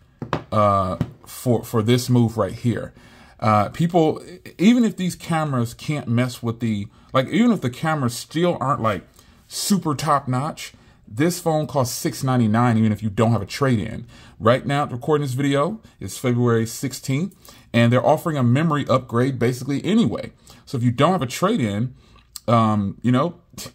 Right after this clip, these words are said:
you can still get the device for six ninety-nine. That's just crazy. So you can get a sixteen gig, two fifty-six gig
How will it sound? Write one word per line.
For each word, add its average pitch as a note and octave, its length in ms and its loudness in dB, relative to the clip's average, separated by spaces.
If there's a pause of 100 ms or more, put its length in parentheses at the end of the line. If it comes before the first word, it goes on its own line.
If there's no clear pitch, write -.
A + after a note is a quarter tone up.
(140)
you D3+ 100 -6
can C3 80 0
still C3 160 0
get E3+ 140 -2
the C#3+ 40 -8
device E3+ 280 0
for D3+ 100 -8
six - 240 -10
ninety-nine. E3 560 -2
That's C#3+ 160 -2
just - 220 -8
crazy. D#3+ 360 -4 (320)
So - 120 -6
you D#3 60 -4
can D#3 80 -4
get C#3+ 120 2
a C3 40 -2
sixteen E3+ 500 -4
gig, B2 260 2
two G3+ 100 -4
fifty-six F3+ 460 -6
gig G#2 320 -2